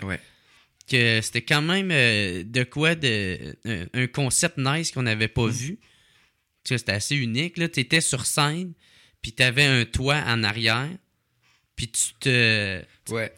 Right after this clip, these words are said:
Speaker 2: tu te dérangeais toi-même, c'est ça ?
Speaker 1: Exact. Il y avait, euh, en fait, on avait fait une web-série, Migraine, où, euh, c'était plusieurs mois qui parlaient entre eux, puis
Speaker 2: Ouais,
Speaker 1: qui étaient
Speaker 2: avec
Speaker 1: dans
Speaker 2: des
Speaker 1: ma
Speaker 2: Schnett,
Speaker 1: tête.
Speaker 2: justement.
Speaker 1: Exact. Puis le concept, c'était des gens dans ma tête qui se parlent.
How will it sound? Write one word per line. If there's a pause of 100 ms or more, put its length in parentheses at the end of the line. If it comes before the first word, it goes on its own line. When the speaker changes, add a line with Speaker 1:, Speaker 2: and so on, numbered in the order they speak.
(120)
Speaker 2:
tu
te
dérangeais
toi-même,
c'est
ça ?
Speaker 1:
Exact.
Il
y
avait,
euh, (340)
en
fait,
on
avait
fait
une
web-série,
Migraine,
où,
euh,
c'était
plusieurs
mois
qui
parlaient
entre
eux,
puis
Speaker 2:
Ouais,
Speaker 1:
qui
étaient
Speaker 2:
avec
Speaker 1:
dans
Speaker 2:
des
Speaker 1:
ma
Speaker 2:
Schnett,
Speaker 1:
tête.
Speaker 2:
justement.
Speaker 1:
Exact.
Puis
le
concept,
c'était
des
gens
dans
ma
tête
qui
se
parlent.